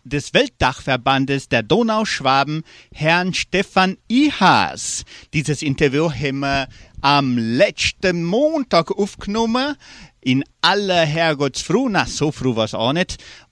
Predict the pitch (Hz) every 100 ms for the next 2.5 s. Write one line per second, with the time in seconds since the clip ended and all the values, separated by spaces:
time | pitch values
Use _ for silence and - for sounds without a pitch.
0 | _ 160 170 175 175 175 180 - - -
1 | _ _ _ - 165 214 - - 160 160
2 | 175 170 180 -